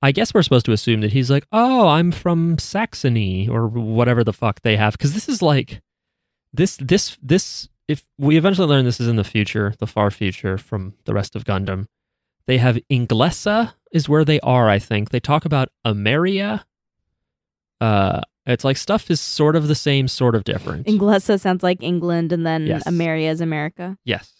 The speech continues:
Speaker 1: No, America's Peru. Uh, yes.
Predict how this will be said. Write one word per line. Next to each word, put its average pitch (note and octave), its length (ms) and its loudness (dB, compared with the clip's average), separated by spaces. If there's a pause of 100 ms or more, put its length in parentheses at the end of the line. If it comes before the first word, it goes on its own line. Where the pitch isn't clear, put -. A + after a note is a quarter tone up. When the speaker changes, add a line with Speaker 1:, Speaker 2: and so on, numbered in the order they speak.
(160)
Speaker 1:
No, A2+ 200 4
America's D3 440 2
Peru. B2+ 460 -2 (760)
Uh, G#2 200 2
yes. - 240 -6